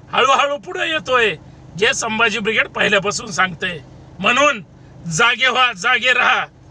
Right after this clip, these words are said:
आणि संवैधानिक लोकशाही मजबूत करण्यासाठी, हा भारत, हा महाराष्ट्र समृद्ध करण्यासाठी आपल्याला सगळ्यांना एकत्र यावं लागेल. जय जिजाऊ, जय शिवराय, जय भीम,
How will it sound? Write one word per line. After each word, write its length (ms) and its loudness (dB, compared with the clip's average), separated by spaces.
आणि 320 2
संवैधानिक 680 0
लोकशाही 520 0
मजबूत 380 -2
करण्यासाठी, 640 0
हा 140 2
भारत, 480 0
हा 120 2
महाराष्ट्र 580 0
समृद्ध 480 0
करण्यासाठी 720 -2
आपल्याला 420 2
सगळ्यांना 460 0
एकत्र 440 -2
यावं 380 2
लागेल. 360 0
जय 140 4
जिजाऊ, 340 0
जय 200 2
शिवराय, 360 0
जय 180 2
भीम, 360 0